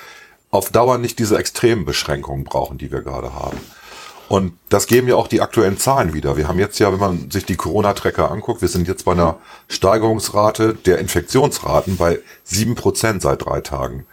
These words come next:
Also deutlich unter den zehn Prozent, die Merkel mal in den Raum ge-, äh, geworfen hat, weil sie gesagt hat, wenn wir nur zehn prozentige Steigerung haben, dann schafft das unser Gesundheitssystem.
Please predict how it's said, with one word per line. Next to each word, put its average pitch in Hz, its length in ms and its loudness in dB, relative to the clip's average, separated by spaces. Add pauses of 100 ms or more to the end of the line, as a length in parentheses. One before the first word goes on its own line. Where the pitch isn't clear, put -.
(300)
Also 87 160 2
deutlich 92 360 2
unter 98 200 2
den 87 200 0
zehn 101 200 2
Prozent, 90 380 0
die 85 80 0
Merkel 85 540 2
mal 73 240 0
in 76 60 -2
den - 80 -4
Raum 76 200 2
ge-, 78 140 0
äh, 73 320 0
geworfen 76 420 0
hat, 82 140 -2
weil 76 120 2
sie - 80 -6
gesagt 78 340 0
hat, 82 160 -2 (360)
wenn 80 80 -4
wir 78 80 2
nur 76 120 2
zehn 92 200 2
prozentige 82 460 0
Steigerung 80 540 0
haben, 82 200 0
dann 73 140 -4
schafft - 220 -4
das 73 120 0
unser 73 220 -2
Gesundheitssystem. 80 800 -2